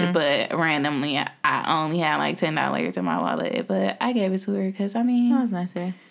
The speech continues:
Speaker 2: you just never know.
Speaker 1: Yeah. And side note, again, tying back into attraction and karma, that's good. That's something for good
Speaker 2: Yeah.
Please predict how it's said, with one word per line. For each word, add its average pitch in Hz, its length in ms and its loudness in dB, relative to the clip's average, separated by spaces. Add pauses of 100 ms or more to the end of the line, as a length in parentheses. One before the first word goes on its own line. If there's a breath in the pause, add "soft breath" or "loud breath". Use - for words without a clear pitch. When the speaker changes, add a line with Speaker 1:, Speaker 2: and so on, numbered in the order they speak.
(180 soft breath)
Speaker 2:
you 415 60 -2 (160)
just - 300 -6 (440 loud breath)
never 190 400 4
know. 160 400 0
Speaker 1:
Yeah. 180 320 2 (160)
And 220 340 4
side 339 420 2
note, 349 480 0 (340)
again, 208 480 4
tying 196 300 4
back 190 180 4
into 180 280 2
attraction 170 760 2
and 160 160 -2
karma, 165 440 4
that's 196 340 4
good. 170 280 4
That's 220 220 6
something 220 260 4
for 190 100 4
good 277 220 8
Speaker 2:
Yeah. 277 60 6